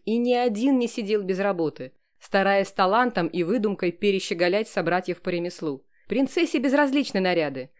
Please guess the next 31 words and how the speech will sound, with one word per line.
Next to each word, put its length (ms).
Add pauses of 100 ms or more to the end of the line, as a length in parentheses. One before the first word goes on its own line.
(180)
но 160
они 220
дороги 380
ей, 260
как 260
память 380
о 100
матери. 540 (840)
Мелькнула 540
была 240
мысль, 460
что 180
её 240
высочество 760
собралась 600
обрядить 460
меня 240
в 40
допотопное 640
лохмотье 540
придворным 600
насмех, 560 (340)
но 240
она 380 (120)
тут 300
же 160
растворилась 880
во 220
взрыве 500
детского 560
восторга. 840